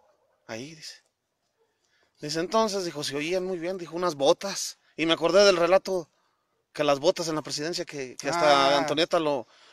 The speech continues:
Speaker 1: lo, todo lo narró y todo, y le puso música y todo, y... Entonces yo, yo dije, "No, pues son las mismas que se oyen en la presidencia". Dice que él escuchó muy bien, dice, "No", dice, "que escucho". Dijo, "No, salí", dijo, "y a ver qué", no, nada, nada, ya dijo, ya después me impuse, dijo, todos los días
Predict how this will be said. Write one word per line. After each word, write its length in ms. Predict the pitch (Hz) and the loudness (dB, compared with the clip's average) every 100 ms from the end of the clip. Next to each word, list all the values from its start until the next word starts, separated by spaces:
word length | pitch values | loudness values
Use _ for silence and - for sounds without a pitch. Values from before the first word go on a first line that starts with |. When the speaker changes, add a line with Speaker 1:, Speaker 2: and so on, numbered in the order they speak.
| _ | _
Speaker 1:
lo, 420 | 135 131 131 127 | -6 -2 -2 -2
todo 260 | 127 151 214 | 0 2 2
lo 140 | 202 | 2
narró 300 | 160 143 143 | 2 2 0
y 40 | 170 | -2
todo, 140 | 160 | -2
y 40 | 165 | -4
le 80 | |
puso 220 | 151 160 156 | -6 -8 -6
música 460 | 135 135 151 - | -6 -6 -8 -10
y 40 | 135 | -12
todo, 400 | 120 120 139 127 | -10 -10 -10 -14
y... 120 | 107 - _ _ _ - - - - _ _ _ | -16 -20 _ _ _ -20 -20 -20 -20 _ _ _
Entonces 260 | 123 175 170 | 2 4 8
yo, 200 | 196 175 | 8 8
yo 320 | 180 190 175 | 8 6 4
dije, 260 | 147 156 | -2 -6
"No, 100 | 151 | -4
pues 120 | 156 139 | -4 -4
son 120 | 147 | -6
las 140 | 131 | -8
mismas 460 | 127 160 190 208 - _ | -8 -10 -10 -12 -14 _
que 100 | - | -12
se 80 | 131 | -4
oyen 160 | 165 151 | -2 -2
en 60 | |
la 80 | 139 | -4
presidencia". 460 | 131 127 160 185 185 _ _ - | -6 -8 -6 -6 -10 _ _ -16
Dice 200 | 143 175 | -6 -4
que 80 | 185 | 2
él 60 | 196 | 2
escuchó 320 | 180 160 185 | 2 -4 -4
muy 120 | 190 | -2
bien, 160 | 170 196 | -4 -4
dice, 160 | 185 | -8
"No", 220 | 143 175 233 | -10 -6 -6
dice, 140 | 190 | -6
"que 80 | 160 | -10
escucho". 380 | - 214 226 208 _ _ _ _ _ | -10 -10 -12 -14 _ _ _ _ _
Dijo, 160 | - 139 | -12 -4
"No, 220 | 180 247 | -2 0
salí", 300 | 233 190 214 | -2 -2 -6
dijo, 240 | 208 196 | -8 -12
"y 260 | 175 151 175 _ _ _ | -14 -14 -18 _ _ _
a 80 | 131 | -2
ver 160 | 151 | -2
qué", 180 | 160 185 | -2 -6
no, 140 | 180 156 180 180 _ - | -6 -12 -18 -20 _ -20
nada, 420 | - 117 175 170 - _ _ _ _ - | -18 -16 -16 -20 -20 _ _ _ _ -12
nada, 140 | 131 165 | -2 4
ya 100 | 185 | 4
dijo, 200 | 160 151 | 2 0
ya 40 | |
después 220 | 165 175 170 | 0 0 -2
me 80 | |
impuse, 300 | 165 156 165 | -2 -2 -6
dijo, 180 | 170 143 | -4 -8
todos 240 | - 147 175 | 0 6 8
los 200 | 170 147 | 6 4
días 340 | 175 190 - | 0 0 -2